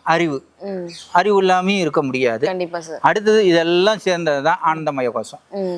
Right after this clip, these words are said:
Speaker 1: இது எல்லாத்தையும் டிராவல் பண்ணி வந்தாதான் ஒரு மனிதன் ஆனந்தம், ஆரோக்கியம் வரும்.
Speaker 2: ம்.
Speaker 1: இந்த ஸ்தூல தேகத்துக்கும் சூட்சும தேகத்துக்கும் இதுதான்.
Speaker 2: ம்.
Speaker 1: இந்த மானச யோகத்துல நம்ம எல்லாத்தையும் கண்ட்ரோல் பண்ணக்கூடியது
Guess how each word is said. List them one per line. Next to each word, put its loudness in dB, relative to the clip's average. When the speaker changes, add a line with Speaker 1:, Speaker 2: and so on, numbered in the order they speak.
Speaker 1:
இது 4
எல்லாத்தையும் 2
டிராவல் 2
பண்ணி -2
வந்தாதான் 0
ஒரு 2
மனிதன் -2
ஆனந்தம், 0
ஆரோக்கியம் 0
வரும். -2
Speaker 2:
ம். -12
Speaker 1:
இந்த 4
ஸ்தூல 2
தேகத்துக்கும் 2
சூட்சும -2
தேகத்துக்கும் 0
இதுதான். -2
Speaker 2:
ம். -8
Speaker 1:
இந்த 4
மானச 2
யோகத்துல 2
நம்ம 2
எல்லாத்தையும் 0
கண்ட்ரோல் 0
பண்ணக்கூடியது 0